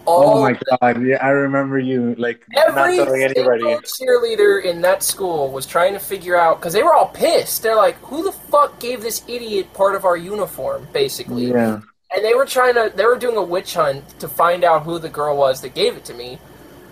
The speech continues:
Speaker 1: And to this day, I am proud to say that not a single soul actually knows who it was, except for me and her.
Speaker 2: That you know of.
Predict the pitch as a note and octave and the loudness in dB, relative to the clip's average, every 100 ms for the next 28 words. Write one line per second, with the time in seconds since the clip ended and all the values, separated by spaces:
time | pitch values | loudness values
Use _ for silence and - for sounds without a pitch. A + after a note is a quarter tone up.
0 | - - G3 G3 F#3+ F3+ - A3 G#3+ A#3+ | -20 -2 4 6 4 0 -8 -8 -6 -6
1 | D#3+ G3 G#3+ A3 F#3 F#3 F3 E3+ F3 F3 | 0 2 2 4 4 4 4 2 2 -2
2 | D#3+ E3+ F3 D3+ D3+ D#3 D3+ C3+ D#3 E3 | -2 0 0 -4 0 2 2 -2 -6 -4
3 | D#3+ D3+ - D3 D3 D#3 D#3 C#3+ - D#3 | -4 -4 -4 -4 -4 -4 -4 -4 -6 -14
4 | C#3+ C3 B2+ - B2 B2 - - - - | -6 -6 -6 -12 -14 -12 -12 -12 -16 -18
5 | - - - - C3 - - - - - | -16 -14 -12 -12 -12 -16 -18 -20 -20 -20
6 | - - - A2+ - C3 C#3+ C#3+ A#2+ A#2+ | -20 -20 -18 -16 -4 2 4 4 4 4
7 | B2 G#2+ A2 - - | 2 0 -4 -8 -20